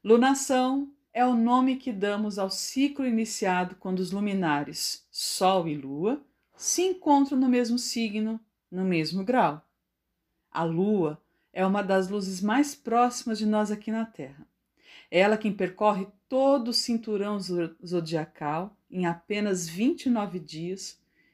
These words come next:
enquanto o Sol tece as quatro estações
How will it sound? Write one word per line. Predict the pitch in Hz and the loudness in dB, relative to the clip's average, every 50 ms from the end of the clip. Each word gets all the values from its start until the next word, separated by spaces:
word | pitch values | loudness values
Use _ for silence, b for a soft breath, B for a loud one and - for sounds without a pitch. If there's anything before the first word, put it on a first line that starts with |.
| _ - | _ -12
enquanto | 381 392 - 370 359 339 330 330 339 | -12 -4 -2 0 0 2 2 2 0
o | |
Sol | 311 - - - 277 247 247 247 247 | 0 0 -2 0 2 2 4 2 2
tece | 247 - - 220 220 226 226 226 - 226 | -2 -2 0 2 2 2 2 -2 -4 -4
as | 214 214 - | -4 -4 -6
quatro | - _ - 233 226 247 277 285 285 - 269 | -10 _ -6 -4 -2 -2 -2 -2 -4 -6 -8
estações | 254 - - 214 208 196 202 - - 190 190 190 190 196 196 - - - - | -10 -8 -6 -6 -6 -6 -8 -8 -6 -4 -4 -4 -4 -6 -8 -10 -14 -16 -16